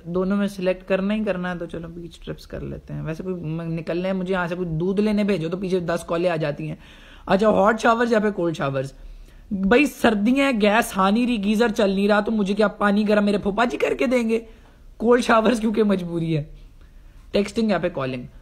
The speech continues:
देखो, कॉलिंग नहीं, क्योंकि ना मुझे लोगों से कॉल पे बात करना नहीं अच्छा लगता भाई, मुझे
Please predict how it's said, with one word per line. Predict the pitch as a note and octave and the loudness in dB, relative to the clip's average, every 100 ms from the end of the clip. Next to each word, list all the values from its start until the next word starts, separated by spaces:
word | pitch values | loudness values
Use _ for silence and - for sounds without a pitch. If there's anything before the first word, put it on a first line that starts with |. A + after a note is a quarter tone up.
| - - - | -20 -20 -4
देखो, | B3+ D4+ | -2 -2
कॉलिंग | G#3 F#3 G3+ G3 | 0 2 2 0
नहीं, | F3 E3+ | -2 -4
क्योंकि | F#3 G#3 | -2 -2
ना | B3+ | -2
मुझे | A#3 G3+ | -2 -2
लोगों | F#3 E3+ F3 | 0 -2 -2
से | F3+ G3 | -4 -4
कॉल | E3 D#3+ | -2 0
पे | D#3+ F3 | 0 0
बात | D3+ D3 - | 0 -2 -4
करना | D#3+ D#3+ | -4 -2
नहीं | D#3+ D3+ | -2 -4
अच्छा | C#3+ C#3 | -4 -6
लगता | C3+ D3 | -4 -4
भाई, | E3+ | -4
मुझे | G3 F#3+ G#3 | -4 -2 -4